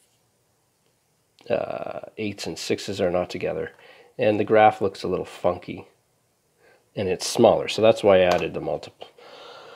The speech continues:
the multiplier. I can come down here. Ay, ay, ay.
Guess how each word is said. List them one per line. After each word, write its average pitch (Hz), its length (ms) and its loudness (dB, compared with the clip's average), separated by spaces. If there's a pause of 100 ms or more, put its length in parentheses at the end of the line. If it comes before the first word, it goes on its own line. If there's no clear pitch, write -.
(600)
the - 60 0
multiplier. 92 680 0 (1200)
I 107 60 -6
can - 180 -12
come 98 260 -4
down 92 260 -4
here. 101 520 0 (1300)
Ay, 87 280 -4
ay, - 160 -12
ay. - 220 -14